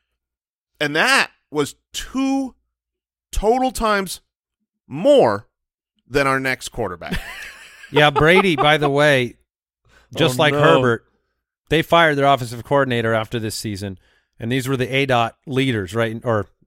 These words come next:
Speaker 2: I guess you would say the last place, uh, finishers in terms of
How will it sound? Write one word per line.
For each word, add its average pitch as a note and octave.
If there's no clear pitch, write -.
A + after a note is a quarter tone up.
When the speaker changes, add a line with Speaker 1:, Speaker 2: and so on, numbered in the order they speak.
Speaker 2:
I G#2+
guess A2
you G#2+
would G#2
say G#2+
the G#2
last A#2
place, -
uh, G#2+
finishers A#2+
in A2+
terms A#2
of G2+